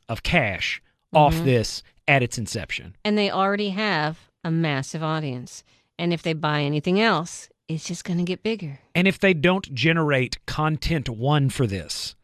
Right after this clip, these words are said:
Speaker 1: they have got the entirety of the twentieth Century Fox catalog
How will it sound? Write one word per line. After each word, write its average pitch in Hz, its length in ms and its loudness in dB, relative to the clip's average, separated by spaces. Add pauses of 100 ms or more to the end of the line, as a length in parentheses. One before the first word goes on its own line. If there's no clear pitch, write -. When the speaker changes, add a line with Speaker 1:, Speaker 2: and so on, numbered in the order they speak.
(580)
Speaker 1:
they 160 360 6
have 165 180 0
got 139 300 4
the 127 200 -2
entirety 135 840 2
of 107 200 -6
the 95 120 -8
twentieth 165 480 0
Century 180 380 -2
Fox 131 420 0
catalog 92 600 -2